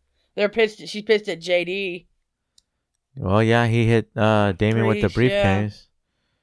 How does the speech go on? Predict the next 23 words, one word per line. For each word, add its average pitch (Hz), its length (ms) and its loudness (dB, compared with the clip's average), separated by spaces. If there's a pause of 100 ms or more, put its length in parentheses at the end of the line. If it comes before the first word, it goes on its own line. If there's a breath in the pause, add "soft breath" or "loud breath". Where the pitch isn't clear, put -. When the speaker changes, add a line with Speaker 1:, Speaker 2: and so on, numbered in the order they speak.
(1500)
Speaker 2:
You 139 160 6
know, 160 120 10
they 147 120 8
do 156 140 6
gotta 151 200 8
find 123 220 4
a 107 60 4
way, 110 160 6
though. 120 220 4
Honestly, 110 440 0
they 101 80 4
do 104 120 0
gotta 104 180 4
find 98 200 0
a 95 40 -2
way 95 100 0
to 92 100 0
get 92 140 0
rid 92 140 0
of 92 40 0
the 92 80 0
Undisputed 87 480 -2
titles. 82 580 -4